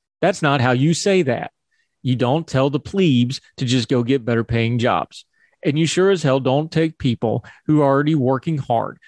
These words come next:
who are already at their limit, who just went through two years of covid, who are in an uncertain environment, who are in an election year where they're getting bombarded on all sides about what they should think, feel, and want to do when they get to the ballot box,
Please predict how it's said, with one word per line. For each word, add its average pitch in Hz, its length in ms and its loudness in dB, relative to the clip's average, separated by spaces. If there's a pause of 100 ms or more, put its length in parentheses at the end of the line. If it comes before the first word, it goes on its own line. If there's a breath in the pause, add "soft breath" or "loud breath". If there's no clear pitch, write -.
(120)
who 135 160 2
are 127 120 2
already 147 360 2
at 135 120 -2
their 170 140 2
limit, 139 380 -2 (240 soft breath)
who 143 140 2
just 135 280 -2
went 156 160 -2
through 156 160 0
two 151 160 -4
years 143 320 2
of 208 140 -2
covid, 110 460 -4 (260 soft breath)
who 135 140 2
are 135 140 4
in 131 120 0
an 127 100 0
uncertain 147 460 -2
environment, 117 640 0 (200 soft breath)
who 151 100 2
are 151 120 4
in 156 80 0
an 147 80 0
election 165 520 0
year 117 160 0
where 123 100 0
they're 123 100 0
getting 135 280 -2
bombarded 143 480 0
on 156 160 2
all 151 160 2
sides 120 420 -2
about 120 240 0
what 127 140 0
they 131 120 0
should 156 360 -4
think, 135 260 -2
feel, 135 420 0
and 135 280 0
want 127 260 0
to 165 140 -4
do 120 260 0
when 117 160 0
they 127 100 0
get 120 180 -2
to 156 100 -8
the 160 60 -2
ballot 160 360 0
box, 113 380 -2